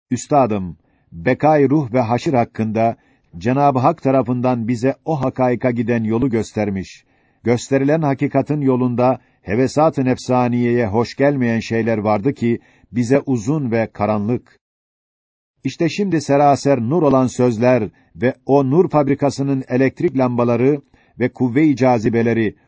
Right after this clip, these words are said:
o yolu pek parlak gösterdiği gibi pek yakından cezbedip hemen yakın ve yakından daha yakın olduğunu göstermekle beraber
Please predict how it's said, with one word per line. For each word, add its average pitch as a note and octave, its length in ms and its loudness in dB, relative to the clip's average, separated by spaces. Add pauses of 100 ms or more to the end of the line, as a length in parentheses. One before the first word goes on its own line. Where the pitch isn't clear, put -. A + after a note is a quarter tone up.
(160)
o D#3 100 2
yolu C#3+ 260 2
pek D#3+ 260 -6
parlak B2 400 0
gösterdiği A2+ 600 0
gibi G#2+ 340 -2 (300)
pek D3+ 200 -4
yakından C3+ 560 0
cezbedip B2 560 0
hemen B2+ 360 -2
yakın B2+ 400 -2
ve C#3 60 2
yakından C3+ 720 -2
daha B2+ 220 2
yakın C#3+ 300 0
olduğunu A#2+ 520 0
göstermekle A#2+ 720 -2
beraber A2+ 500 0